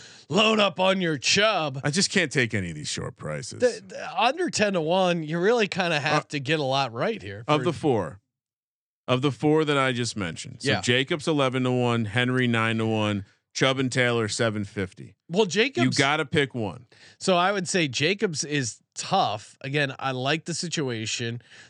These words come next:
Speaker 1: They still haven't worked out their deal with him. I don't know if that's gonna make a big difference, but
Speaker 2: Franchise tag guys are tough because that could be part of the,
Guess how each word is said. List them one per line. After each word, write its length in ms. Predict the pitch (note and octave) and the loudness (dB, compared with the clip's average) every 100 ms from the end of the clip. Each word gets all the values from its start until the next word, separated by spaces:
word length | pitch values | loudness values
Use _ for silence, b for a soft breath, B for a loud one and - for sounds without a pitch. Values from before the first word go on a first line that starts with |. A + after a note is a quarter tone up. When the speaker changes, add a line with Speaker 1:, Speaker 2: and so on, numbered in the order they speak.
| - | -4
Speaker 1:
They 120 | C#3+ | -4
still 220 | - F#3 | 0 2
haven't 220 | E3 D3+ | 2 -2
worked 180 | C#3+ C3+ | -6 -2
out 180 | C#3 A#2 | -2 -2
their 140 | A2+ | -4
deal 300 | G#2+ G2+ G#2+ | -6 -6 -6
with 120 | G#2 - | -6 -6
him. 220 | G#2+ A2 | -8 -6
I 140 | G#2+ | -6
don't 100 | C3 | -2
know 80 | C3 | -2
if 60 | A#2+ | -2
that's 180 | A#2+ | -6
gonna 160 | - B2 | -4 -4
make 180 | A#2 A2+ | -4 -6
a 40 | |
big 160 | A2+ A2 | -6 -2
difference, 320 | D#3+ D#3+ C3+ | -2 -2 -2
but 360 | - B3+ A3 - | 2 4 2 -4
Speaker 2:
Franchise 480 | F3+ A#3 B3 - G#3+ | 0 2 4 2 0
tag 300 | - F3+ E3 | 2 2 2
guys 300 | D3+ C#3+ C3+ | 2 2 0
are 80 | B2+ | -2
tough 340 | A2 C3+ A#2+ | 0 0 0
because 300 | - A2 A#2 | -4 -2 0
that 200 | G#2+ A#2+ | 2 0
could 120 | A#2 A2+ | -2 -4
be 100 | G#2 | -2
part 300 | A#2+ A2+ A2+ | 0 2 2
of 80 | |
the, 360 | G#2+ G#2 G2+ G2+ | 0 0 0 -4